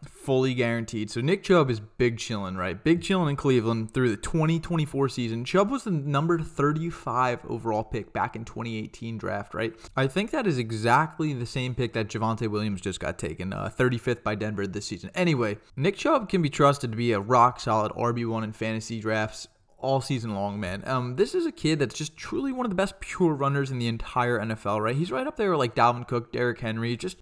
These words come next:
Jonathan Taylor. He, he's just one of the best pure runners in the N F L. Last year, Cleveland ranked fourth in rushing attempts and third in rushing yards. That is their bread and butter. Cleveland knows that is their bread and butter.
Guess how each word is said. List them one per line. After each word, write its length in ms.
Jonathan 380
Taylor. 320
He, 160
he's 180
just 140
one 100
of 60
the 40
best 220
pure 220
runners 280
in 60
the 140
N 80
F 100
L. 380
Last 340
year, 100
Cleveland 440
ranked 240
fourth 460
in 100
rushing 340
attempts 340
and 200
third 340
in 120
rushing 320
yards. 360
That 240
is 140
their 160
bread 340
and 140
butter. 200
Cleveland 560
knows 460
that 220
is 80
their 160
bread 160
and 100
butter. 300